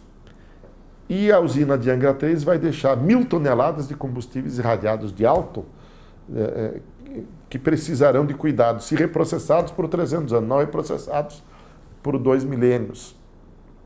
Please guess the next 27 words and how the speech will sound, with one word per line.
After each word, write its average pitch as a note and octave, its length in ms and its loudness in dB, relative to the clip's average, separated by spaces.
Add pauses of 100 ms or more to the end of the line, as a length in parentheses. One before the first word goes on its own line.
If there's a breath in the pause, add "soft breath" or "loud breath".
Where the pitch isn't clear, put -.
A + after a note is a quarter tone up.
(1500 loud breath)
com D#3+ 160 2
o E3+ 80 2
risco D3+ 400 2
de C#3 100 4
haver C3+ 200 4
acidentes C#3 460 0
durante C#3 200 0
a A#2+ 40 2
produção B2+ 640 -4 (760 loud breath)
e D#3+ 100 0
muita D#3+ 760 2
manipulação C3+ 720 0
de E3 220 -6 (160)
rejeitos C3+ 440 -2
de B2+ 120 -2
ma-, B2 300 2 (100)
de A#2+ 160 -6
médio A#2+ 380 0
e A#2 40 -2
baixo B2 340 -2
nível A#2+ 340 -4
durante, C#3 480 0 (480 loud breath)
expondo E3+ 520 2
o A3+ 300 -6
bio-, - 360 -8
o - 60 -18
sistema. - 340 -6